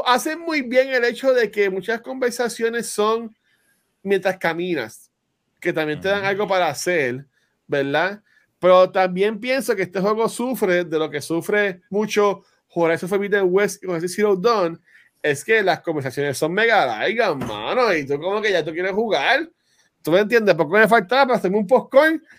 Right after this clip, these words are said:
Speaker 1: y
Speaker 2: Ujú.
Speaker 1: ponerme con el popcorn, lo que la gente hablaba, y tú tienes que seguirle dando a la X porque tenía más preguntas, y era como que, mano, o sea, y eso, y eso está cool, eso está cool, pero como que,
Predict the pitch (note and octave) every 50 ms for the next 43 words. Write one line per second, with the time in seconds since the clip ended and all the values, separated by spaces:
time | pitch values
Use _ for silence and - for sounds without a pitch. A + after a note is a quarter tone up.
0 | _ _ A#2 A2+ E3 F3 F3+ F3+ F#3 F3 E3 E3+ F#3+ G#3+ A3 A#3 A#3+ B3 B3 A#3+
1 | - - B3+ A#3+ - B3 _ C#4+ D4+ E4 D#4+ D#4 D4 C4 A#3 G3+ A3 G#3 G3+ G3+
2 | G3 G3+ G3+ F#3+ F#3 F3+ F#3+ G3 G3 - B3+ B3+ B3 A#3+ B3 C#4+ D#4+ E4+ D#4+ D4+
3 | C4+ A#3+ A#3 A#3 G#3 B3+ C4 C4 C4 C4 C4 - B3+ A#3+ A#3 A#3 A#3 B3+ B3 B3
4 | B3 A#3+ B3+ B3 B3 A#3 A#3 B3 C#4+ D#4+ E4+ B3 F4 E4 C4 C4 B3 A#3+ A3 G#3
5 | G#3 G3+ G#3 A3+ B3 C4+ C4+ - - D4 C4 C4 B3+ C#4+ E4+ F#4+ F#4 _ _ D4+
6 | D4 D4 D4 D4 _ - - _ - - - F3+ G3 G#3 G#3 G#3+ A3 G3+ G3+ E3+
7 | F#3 F3+ D#3 C#3 C3 D3 G#3 C#4 E4+ D#4+ A#3 E3 C#3+ - E3 E3 F3 E3+ F3 -
8 | - F#3+ B3+ C4+ - - C#4+ G#3+ D#4+ E4 D4+ B3+ B3+ C#4 C#4 _ _ _ _ _
9 | _ _ _ _ _ _ D3+ F#3 F3+ C#4 C4 D4 D4+ E4 D4+ B3+ A3 A3+ A#3 G#3+
10 | - - G#3 G3+ G3 F#3 F3+ F3 D3+ F#3 F3+ F3+ F3 D3+ E3+ F3+ F3 D#3+ D3+ C#3
11 | -